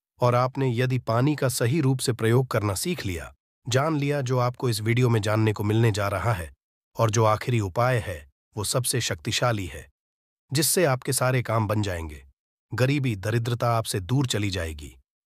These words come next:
आपके घर में पैसे आने के मार्ग खुल जाएंगे,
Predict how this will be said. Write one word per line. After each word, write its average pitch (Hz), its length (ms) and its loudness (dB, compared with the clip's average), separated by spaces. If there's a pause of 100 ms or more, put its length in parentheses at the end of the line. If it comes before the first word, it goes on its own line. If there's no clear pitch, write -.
आपके 123 320 -2
घर 110 180 -4
में 120 160 0
पैसे 117 300 -2
आने 117 200 2
के 110 120 -4
मार्ग 117 280 0
खुल 131 240 -2
जाएंगे, 78 460 -10